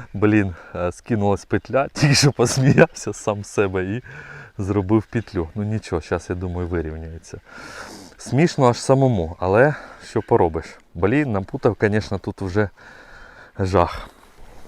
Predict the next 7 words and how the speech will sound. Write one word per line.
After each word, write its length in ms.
І 60
так, 140
колеги, 320
ви 120
бачили 580
дистанцію 680
в 460